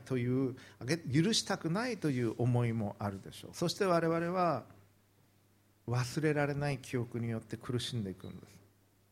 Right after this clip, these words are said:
その場合、我々はまず神から許されているということを受け取ることができていないことが多くあり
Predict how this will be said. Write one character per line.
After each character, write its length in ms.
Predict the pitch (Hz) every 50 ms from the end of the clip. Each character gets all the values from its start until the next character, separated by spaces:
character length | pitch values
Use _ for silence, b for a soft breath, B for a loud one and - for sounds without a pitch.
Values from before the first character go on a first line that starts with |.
| _ _ _ _ _ _ _ _ _ _ _ _ _ _ _ _ _ _ _ _ _ _ _ _ _ _ _ _ _ _ - -
そ 100 | - 151
の 80 | 151 147
場 140 | 165 175 170
合、 100 | 156 147
我 180 | 135 127 139
々 200 | 143 151 147 151 147
は 100 | 147 151
ま 220 | 156 151 175 208
ず 100 | 160 143 -
神 320 | - - 220 247 254 233 190
か 180 | - 170 160
ら 100 | 156 151
許 280 | 143 135 135 135 147 160
さ 180 | - - 180
れ 140 | 175 180 160
て 160 | - - 143
い 100 | 135 131
る 140 | 131 147 165
と 160 | 165 - 131
い 60 | 127 123
う 40 | 117
こ 140 | - 131 123
と 140 | 127 143
を 40 | 123
受 180 | 113 113 - 131
け 40 | 123
取 120 | 143 139
る 60 | 127 120
こ 120 | - 117
と 140 | 113 139 135
が 200 | 127 120 107 - - - - - _ _ _ _ _ _ _ _ _ _ _ _ _ _ _ _ _ _ _ _ _ _ _
で 140 | - 143 135
き 80 | -
て 120 | - - 117
い 80 | 113 117
な 160 | 131 139 135
い 60 | 120
こ 120 | 117 - -
と 120 | - 117
が 100 | 107 113
多 160 | 117 117 113
く 140 | - - 104
あ 40 | 92
り 80 | -